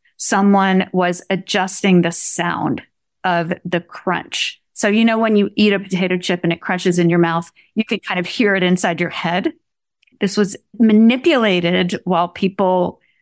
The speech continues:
didn't know it was being manipulated. They thought that the ear coverings were just there to keep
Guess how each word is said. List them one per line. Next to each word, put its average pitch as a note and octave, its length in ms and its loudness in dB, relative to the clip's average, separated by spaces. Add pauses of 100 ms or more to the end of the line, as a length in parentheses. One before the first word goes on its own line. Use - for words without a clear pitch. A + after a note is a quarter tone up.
(320)
didn't A3 320 2
know F#3+ 320 4
it - 100 0
was B3 160 0
being B3+ 260 4
manipulated. B3+ 600 4
They G3 120 -2
thought F#3 340 -2
that F3+ 220 -2
the F3 220 0
ear F3+ 120 0
coverings F3 500 0
were F3 120 0
just F3 280 -4
there F3 280 0
to E3+ 260 0
keep - 280 -2